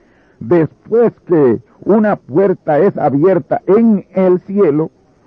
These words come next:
no es como la iglesia denominacional piensa y enseña. Escuchemos Apocalipsis cuatro uno. "Después de estas cosas miré, y aquí una puerta abierta en el cielo.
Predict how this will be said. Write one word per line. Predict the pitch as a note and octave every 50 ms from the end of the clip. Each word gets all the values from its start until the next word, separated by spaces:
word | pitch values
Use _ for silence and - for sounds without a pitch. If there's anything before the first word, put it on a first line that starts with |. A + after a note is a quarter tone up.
| _ _
no | - - F3 G3+ G#3+ A3+ A#3+
es | A#3 G#3+ - -
como | _ - A3 G#3+ G#3 G3+
la | G3+ F3+ E3
iglesia | E3 C#3 C3+ D#3 F#3 F#3 E3 D#3+ - - E3 E3+ D#3
denominacional | C#3+ D#3+ D#3 D3+ D3+ D3+ D3+ D3 C#3+ C#3+ C#3 - C#3 D3 C3+ C3 D3 D3+ D3 C3+ B2+ _ _ _ _ _ -
piensa | - D#3+ E3 D#3+ C#3+ C#3 C3+ - - C#3 B2+
y | B2 A#2+
enseña. | A2+ G#2+ G#2 - - G#3 B3+ C#4+ C#4 B3+ A3+ G3 F#3+ - - _ _ _ _ _ _ _ _ _
Escuchemos | - F#3 G3+ G3+ - _ - F#3+ G3 F#3+ - - F3 F3+ E3+ E3 D#3+ E3 D#3 - _ -
Apocalipsis | D#3+ D3+ - F3 E3+ C3+ - E3 D#3 D#3 D#3 D#3 B2+ - E3 D#3 - -
cuatro | - A#2+ A#2+ A2 G2+ - C3 C#3+ E3 G#3 B3 C4
uno. | B3+ E3+ G#2+ - _ _ _ _ _ _ _ _ _ _ _ _ _ -
"Después | A2+ A#2+ G3+ G3 - - B3 B3 G3 F#3
de | G#3+ F3
estas | - - F3+ D3+
cosas | - _ - E3 E3 - - D#3+ D#3
miré, | C3+ C#3+ D3 D3 C#3 C3 D3 D3+ -
y | D#3 D3+ D3 D3+
aquí | D3+ C#3 - C3+
una | C#3 C#3+ C#3+ D3+ D3
puerta | - _ - C3 C3 B2 A2 - C#3+
abierta | C#3 A#2+ A#2+ B2 B2+ B2+ G#2+ - C#3+ B2
en | A2+ A#2+ B2+
el | C3+ A#2+
cielo. | - E3 F3+ A#3 B3+ A#3 A3+ G#3+ D#3+